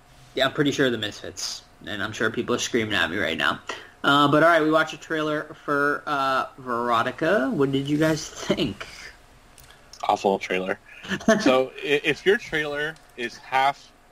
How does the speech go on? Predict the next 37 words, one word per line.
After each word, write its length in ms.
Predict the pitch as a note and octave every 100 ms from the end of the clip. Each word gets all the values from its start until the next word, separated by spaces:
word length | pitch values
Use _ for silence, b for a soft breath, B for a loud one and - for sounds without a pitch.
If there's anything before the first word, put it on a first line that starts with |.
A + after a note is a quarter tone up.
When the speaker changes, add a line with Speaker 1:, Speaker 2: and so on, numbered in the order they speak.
| _ -
Speaker 2:
quotes 520 | - B2 C3 B2+ -
of 200 | G#2 G#2+
people 380 | - A#2 B2 A#2+
that 140 | G#2+ -
saw 140 | A2+
your 120 | A2
movie 320 | G#2+ A2+ A#2 A2+
and, 120 | G#2+
like, 240 | F#2+ G2 - _ _ -
to 80 | A#2
pump 300 | - B2 A2
how 140 | A2
good 140 | G2 G#2
it 100 | A#2
is, 340 | B2+ C#3 - - _ _ _ -
but 260 | A#2+ A#2 A2
they're 160 | A#2 A2+
not, 340 | A2 A#2 A#2
like, 280 | A2 G#2 G2 -
any 440 | A2 A2+ A2+ A2+ _ _ _ _ _ _
publication 640 | - A2+ A2 - A2+ C3 A#2+
you've 180 | G2 -
ever 240 | G#2 A2
heard 160 | G2+ A2
in 100 | G#2
your 140 | G#2 F#2+
life, 340 | G2+ A2+ - _ b -
it's 160 | C3 B2
Speaker 1:
<laughs> 0 |
Speaker 2:
like 280 | G#2 G#2+ - _ - A2 -
his 200 | B2 A2
director 460 | A#2 G#2+ - A#2
friend 580 | - A#2+ A2+ A2+ A2+ A2 - _ _ -
and 560 | G#2 G#2 G#2 G2+ G2+
his 180 | G2+ G#2+
other 180 | A2 A2
buddy 560 | G#2 A2 A2+ A2+ A2+